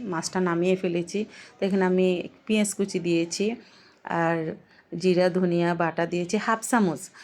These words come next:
আর রসুন বাটা দিয়েছি। এখন আমি ভালো করে কষিয়ে নেব।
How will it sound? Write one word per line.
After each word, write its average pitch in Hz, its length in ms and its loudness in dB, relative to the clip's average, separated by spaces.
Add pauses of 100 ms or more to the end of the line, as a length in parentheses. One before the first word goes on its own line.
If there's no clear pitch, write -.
(400)
আর 165 240 -4
রসুন 170 340 2
বাটা 165 220 0
দিয়েছি। 165 300 -4
এখন 175 200 -2
আমি 170 180 2
ভালো 160 360 -2
করে 175 220 -2 (100)
কষিয়ে 160 380 -4
নেব। 151 180 -6